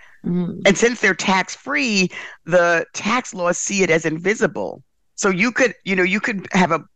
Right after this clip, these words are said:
Speaker 2: be a Black worker with fifty thousand dollars of income and a white worker with fifty thousand dollars of income. White worker has these tax-free benefits. Black worker does not. They're gonna be taxed the same, but they're not in the same position.
Speaker 1: Mm-hmm.
Speaker 2: The white worker with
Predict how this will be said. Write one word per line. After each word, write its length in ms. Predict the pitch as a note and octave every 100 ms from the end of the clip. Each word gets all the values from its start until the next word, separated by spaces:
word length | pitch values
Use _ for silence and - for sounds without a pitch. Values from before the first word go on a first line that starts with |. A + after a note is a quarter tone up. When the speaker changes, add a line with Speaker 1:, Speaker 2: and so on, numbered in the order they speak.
| E3
Speaker 2:
be 140 | E3+
a 60 | D#3+
Black 440 | D#3 F3 A3 -
worker 380 | D#3+ D3+ D3 D#3+
with 160 | D#3 C#3+
fifty 260 | E3 D3+ G3+
thousand 340 | D#3 C#3 -
dollars 220 | C3+ C#3
of 80 | C#3
income 320 | B2+ C3+ E3+ E3
and 80 |
a 60 | C#3+
white 340 | D3 F3 A#3+
worker 260 | - C3+ C3+
with 120 | C#3
fifty 220 | C#3+ C3 -
thousand 320 | B2 C3 B2
dollars 200 | B2+ A#2
of 80 | -
income. 400 | A2 F3 D#3+ F#3+ - -
White 220 | D3 G3
worker 220 | G3 F3+ F#3
has 160 | E3+
these 160 | D#3 D3+
tax-free 400 | - B2+ - C#3
benefits. 580 | G2 F#2+ B2 - G3 - - -
Black 240 | F#3 F#3+ E3+
worker 220 | E3 D#3+
does 220 | C3 A#2+
not. 360 | G3+ B3 G3+ - -
They're 120 | - C4+
gonna 120 | B3
be 80 | A3
taxed 320 | G#3+ F3+ -
the 80 | D#3+
same, 480 | A3 B3 F3+ B1+ - _ -
but 100 | G3+
they're 140 | A3+
not 300 | F#3+ G3+ A3
in 100 | G#3
the 80 | E3+
same 260 | - D#3+ D3+
position. 560 | D3 F3 F#3+ - - - _ -
Speaker 1:
Mm-hmm. 380 | G3+ F#3+ F#3+ F#3+
Speaker 2:
The 80 | F3+
white 320 | E3+ G#3 A3
worker 380 | E3+ D#3+ - D3
with 260 | C3+ E3